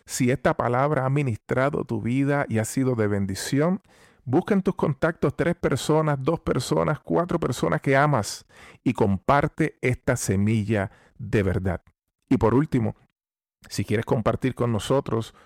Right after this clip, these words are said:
tu testimonio, si quieres unirte a los grupos o quieres enviar tu solicitud de oración, conéctate con nosotros en w w w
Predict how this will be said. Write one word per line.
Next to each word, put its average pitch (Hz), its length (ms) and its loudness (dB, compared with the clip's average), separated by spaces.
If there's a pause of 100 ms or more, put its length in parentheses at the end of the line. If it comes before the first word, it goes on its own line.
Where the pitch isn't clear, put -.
(100)
tu 131 120 0
testimonio, 113 800 0
si 107 160 -6
quieres 123 260 0
unirte 120 400 0
a 120 100 0
los 117 160 0
grupos 107 480 -2 (420)
o 151 120 2
quieres 143 440 2
enviar 123 640 2 (480)
tu 151 260 4
solicitud 120 680 0
de 123 160 0
oración, 151 680 -2 (340)
conéctate 143 480 0
con 160 160 -2
nosotros 139 480 -2
en 120 120 -2
w 113 440 2
w 131 440 0
w 127 520 0